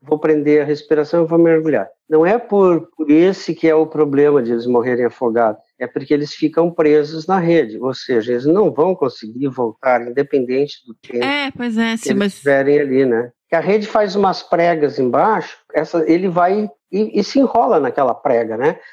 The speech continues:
Speaker 1: Aí ele tenta voltar, mas aquele conjunto todo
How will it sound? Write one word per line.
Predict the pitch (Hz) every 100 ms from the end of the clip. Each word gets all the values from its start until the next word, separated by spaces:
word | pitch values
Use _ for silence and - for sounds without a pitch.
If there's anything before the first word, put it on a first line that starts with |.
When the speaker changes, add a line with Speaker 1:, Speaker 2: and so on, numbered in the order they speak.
| _
Speaker 1:
Aí | 151 175
ele | 202
tenta | 202 190 185 185
voltar, | 170 185 185 185 208
mas | 214 196
aquele | 196 196 185
conjunto | 190 180 156 180 190 -
todo | 175 185